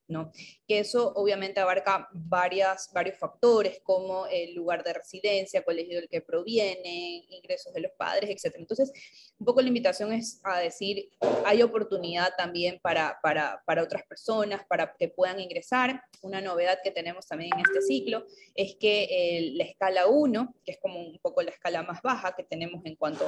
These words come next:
a, a el costo de pensión y de matrícula, se ha abierto ya para otras carreras. Anteriormente eran muy pocas carreras que contaban con esa, con esa escala, ahora ya la abrimos para la mayoría de las carreras,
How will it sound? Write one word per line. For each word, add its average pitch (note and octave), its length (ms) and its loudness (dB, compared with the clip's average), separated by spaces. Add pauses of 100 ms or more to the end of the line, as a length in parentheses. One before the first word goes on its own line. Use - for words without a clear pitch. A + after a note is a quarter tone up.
a, - 420 -8
a - 160 -12 (200)
el F3 180 -8
costo F#3+ 300 2
de F#3+ 80 6
pensión F#3 600 -4
y F3+ 100 -10
de E3+ 100 -2
matrícula, A3 680 -2 (260)
se - 140 0
ha A3 40 6
abierto A3+ 340 4
ya G#3 260 4
para G3+ 340 2
otras G3+ 320 -2
carreras. - 640 -4
Anteriormente F#3+ 640 0
eran G3+ 160 -2
muy G3+ 140 -4
pocas G#3 280 -8
carreras G3 400 0
que F#3+ 120 -4
contaban F#3 500 -6
con E3+ 140 -4
esa, E3+ 520 -6
con F3+ 120 -12
esa F3 160 -10
escala, C#4+ 480 0
ahora F#3+ 180 8
ya F#3 160 4
la F#3 120 2
abrimos F3+ 380 -6
para F3+ 180 2
la F3 120 2
mayoría E3+ 360 -4
de A3+ 60 -6
las A#3 80 -14
carreras, B3 340 -4